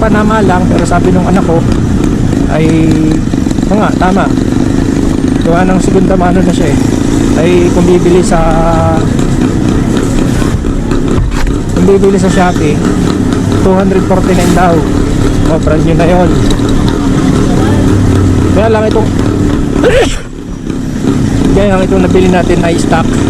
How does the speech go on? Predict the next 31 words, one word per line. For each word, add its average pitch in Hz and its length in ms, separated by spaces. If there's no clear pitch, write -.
May 165 160
kaunting 165 560
tama 156 280
lang. 147 200
Ibig - 80
sabihin, 202 320
mabibili 185 400
mo - 100
pagka 165 300
ikaw 170 180
bibili 170 320
sa 156 140
Shopee, 151 420
ay 180 160
replacement, 160 540
replacement, 127 480
replacement 151 640
na. 139 140
Kaya 139 160
okay 147 240
na 147 140
rin 131 180
na 127 400
kinuha 135 320
natin - 320
yun. - 140
Importante 202 420
kasi 185 240
makuha 175 460
natin 170 400
yun 160 260